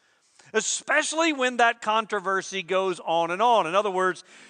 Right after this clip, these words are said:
when you have finally solved something, there is some conflict, and you have addressed it,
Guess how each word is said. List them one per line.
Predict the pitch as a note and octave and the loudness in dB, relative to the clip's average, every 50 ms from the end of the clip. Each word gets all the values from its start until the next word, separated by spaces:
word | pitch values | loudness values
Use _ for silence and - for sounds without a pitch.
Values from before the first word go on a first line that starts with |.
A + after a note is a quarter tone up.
| - _ _ | -20 _ _
when | G3 A3+ A#3 A#3 | -2 -2 0 0
you | A3+ G#3+ G#3+ G3 F#3 | 0 -2 -2 0 2
have | F#3+ G#3 F#3 - | 2 2 2 2
finally | - B3 C#4 D4+ D4+ C#4+ C4+ A#3+ | 2 4 4 4 2 0 -4 -4
solved | - - B3 A#3+ C4 C#4 C#4 C4+ G#3 | 0 0 4 6 8 6 6 6 2
something, | - B3 B3 C4 A#3+ - B3+ C4 C4 B3+ | 2 0 0 0 0 -4 -4 -4 -4 -2
there | A3 G3+ F#3+ G3 | -2 0 0 0
is | G3 F#3 - | 0 -2 0
some | - B3 C4 C#4 A#3+ | 0 0 0 0 2
conflict, | - A#3+ B3 B3+ B3 - - B3 B3 A#3+ A#3+ A#3 - - | 2 2 2 2 0 -4 0 2 4 4 4 2 0 -2
and | F3 E3+ E3+ F3+ | -2 -2 -2 -4
you | G#3 A3 G#3 | -4 -2 2
have | F#3+ G3+ G3 G3 F3 | 4 4 4 4 2
addressed | F3 D#3 - B3 C4+ D4 C#4+ - - | -2 -8 -2 0 0 0 0 -2 0
it, | C4+ C4 C4 B3 | 2 2 2 0